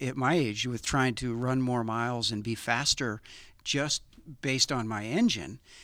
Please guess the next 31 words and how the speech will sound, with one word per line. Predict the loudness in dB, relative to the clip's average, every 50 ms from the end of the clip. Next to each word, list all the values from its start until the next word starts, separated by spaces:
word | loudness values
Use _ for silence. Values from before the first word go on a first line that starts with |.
| -20 -4 2
So | 6 6 8 8 6 4 4 2 0 -2
it, | -4 -4 -2 -2
it | -2 -2 0
has | 0 0 0 0
to | -2 -4
come | -2 -2 -2 -2
back | -2 -4 -6 -6 -8 -8 -6
to | -2 -2 0 0 0 -2 -4 -6
another | -6 -4 -4 -4 -4 -4 -6 -6 -6 -8 -8 -10 -14 -20 -20 -20 -20 -12
way | -8 -4 0 0 2
of | 2 2 4
getting | 4 4 4 4 2 0
there, | 0 -2 -2 -2
which | -2 -2 0 0 0 0
means | 0 -2 -2 0 -2 0
the | 2 2
mental | 4 4 2 2 0
side | 0 2 2 2 0 -2 -4
of | -8
the | -10
race. | -10 -10 -10 -8 -4 -4 -4 -4 -6 -10 -20 -20 -10 -4
And | -2 0 0
that's | 0 0 -2 -4
where | -4 -6
we | -6 -6
get | -6 -6 -6
into | -6 -6 -8 -4
this | -2 -2 0
discussion | 0 0 -4 -2 -4 -8 -8 -8 -8
about | -8 -8 -8
execution. | -8 -8 -8 -8 -6 -6 -6 -6 -6 -8 -10 -12 -14